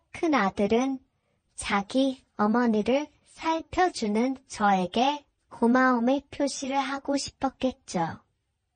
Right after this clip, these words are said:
그런 성의를 무시할 수도 없었습니다. 할머니는 엄청 고운 분이에요. 얼굴도 예쁜 할머니입니다.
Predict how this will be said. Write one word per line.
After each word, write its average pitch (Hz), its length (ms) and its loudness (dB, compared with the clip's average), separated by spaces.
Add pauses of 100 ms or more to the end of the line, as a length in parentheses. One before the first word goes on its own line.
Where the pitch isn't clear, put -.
(420)
그런 269 460 2
성의를 294 800 0 (100)
무시할 220 480 0
수도 269 380 2 (100)
없었습니다. 190 1200 -2 (920)
할머니는 285 840 2 (140)
엄청 277 640 -2
고운 226 340 2
분이에요. 208 680 0 (960)
얼굴도 254 800 4
예쁜 277 440 0
할머니입니다. 262 1200 0